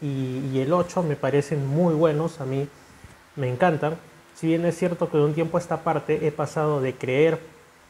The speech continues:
casi al cien por ciento que, que se trata, pues, de el relato verdadero de un viaje, y a-, en cambio ahora digamos que albergo ya un importante porcentaje de duda de si fue eso o si se trata de una excelente ficción hecha por Benítez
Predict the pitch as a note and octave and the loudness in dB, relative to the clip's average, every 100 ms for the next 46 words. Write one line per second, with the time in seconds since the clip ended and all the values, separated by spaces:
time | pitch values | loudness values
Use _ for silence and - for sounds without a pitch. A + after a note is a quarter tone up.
0 | - - E3+ - D3+ C3 D#3+ D3+ D3+ C#3 | -20 -4 -2 0 0 0 0 0 -2 -2
1 | E3+ D#3 D3+ D3+ - B2 A#2 A2+ - - | -2 -2 -2 -4 -4 -4 -4 -6 -12 -20
2 | - - B2+ - - D3+ D3 D3 - C#3+ | -20 -14 -10 -8 -4 -4 -2 -4 0 0
3 | C#3 C3 B2+ C3 B2+ B2 B2 B2+ C3+ D#3 | 0 0 0 -2 -4 -2 -2 -2 -2 0
4 | C#3+ C3+ C3 B2 C3 D3 C#3+ C3 C3 C3 | 0 0 0 0 2 2 2 0 -2 -2
5 | C#3 E3+ - F3 - - - - - - | -2 -2 -2 -6 -6 -18 -20 -20 -20 -20
6 | - - - G3 F#3+ F3 E3+ E3 E3 F3 | -20 -20 -12 -4 0 2 2 2 2 2
7 | E3 E3 E3 E3+ D3 C#3+ D3 D3+ - C3+ | 4 4 4 2 0 0 0 -2 -2 0
8 | C3 C#3+ C#3 C3+ C3+ C3+ C#3 C3+ C#3 C3+ | 2 2 2 0 2 0 0 -2 -4 -4
9 | C3+ B2+ C#3+ C#3 - B2+ B2 - C#3 B2 | -4 -4 -4 -6 -4 -6 -4 -2 0 2
10 | C3 C3 B2+ A#2+ C3 - F3 G3 G3+ - | 2 2 2 0 -6 0 2 2 -2 -2
11 | - E3 F3 D3+ C#3 D#3 D#3 C#3+ B2+ C#3 | 0 0 0 -4 -2 -2 0 -2 0 0
12 | D3+ C#3 - C3 E3 E3+ D#3 C#3 - D3+ | -2 -4 -4 0 2 2 -2 -4 -6 -4
13 | D3 D3+ C#3+ E3+ E3 C#3+ D3+ D3+ D#3 D#3 | -4 -4 -2 0 2 2 0 0 -2 -2